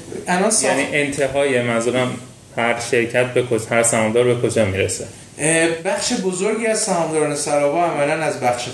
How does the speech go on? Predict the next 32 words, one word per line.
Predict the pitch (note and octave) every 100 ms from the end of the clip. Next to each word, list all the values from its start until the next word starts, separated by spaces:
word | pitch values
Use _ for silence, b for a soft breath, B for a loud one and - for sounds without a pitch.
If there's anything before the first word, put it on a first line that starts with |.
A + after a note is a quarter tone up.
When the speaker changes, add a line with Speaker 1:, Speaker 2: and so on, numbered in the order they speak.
| -
Speaker 1:
خصوصی | A2 A#2 A2 - B2+
خواستگاهشونه. | - G2+ F#2+ F#2 - F#2 F2+ F2 G#2 A#2
Speaker 2:
مم. | A2+
Speaker 1:
مثلاً | A2+ C#3+
از، | D3 C3 - B B B B -
اه، | B2 A#2 A2+
سهامدارانی | A2 C3 B2 B2 A#2+ A#2+ C3 C#3
که | C3+
خب | - A#2+ -
در | A#2 G#2+
بازار | G#2 G#2 G#2 B2
سرمایه | B2 A2+ G#2+ G2+ G#2+ A2+
الان | G2+ G2+
حضور | G2+ G2+ G#2 G#2
دارن، | F#2+ G2 G#2 A#2 G#2 G2 - B B -
می‌تونم | A#2 A#2 C3 A#2+ A#2 A2+ A2+ A2+
از | G#2
شرکت | A2 G#2 A2+
توسعه | - G2+ - G2
صنعتی | - G2 F#2 F2+ A2
یاد | A2 G2+ G2+
کنم | - G2 F#2 F2+ F#2
که | F#2+
خب | F#2 - - -
قدیمی | G2 F#2 F#2 F#2 F2+
ترین | F#2 F2 F2
شرکت | G2 F2 - G#2 G#2
سرمایه | G#2 G2 F#2+ F#2
گذاری | F#2 F#2 F2+ F2
با | F2 F2
تعداد، | - E2+ - F#2+ A2 A2
اه، | G#2 - - - - - - F2+ F2 F2 E2+